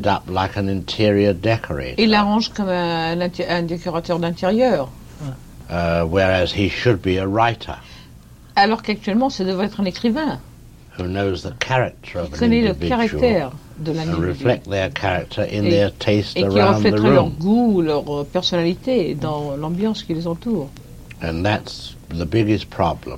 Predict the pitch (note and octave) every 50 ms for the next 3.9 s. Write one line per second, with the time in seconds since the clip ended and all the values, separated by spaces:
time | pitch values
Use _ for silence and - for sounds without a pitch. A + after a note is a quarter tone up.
0 | - F3+ F3 - A3 A3 - G#3 - G3+ G3+ G3 F#3+ - - A#3+ B3 A#3 A#3+ A#3
1 | A#3+ - F#3 F#3+ F#3 F3+ F#3+ F#3 F3 - - - - - - - - - - -
2 | - - - - - - C2+ - - - - - - - - - - - - -
3 | - - - - G2+ F#2+ F#2+ F#2+ F#2+ - - G2+ A#2+ C3 C3+ C3+ B2+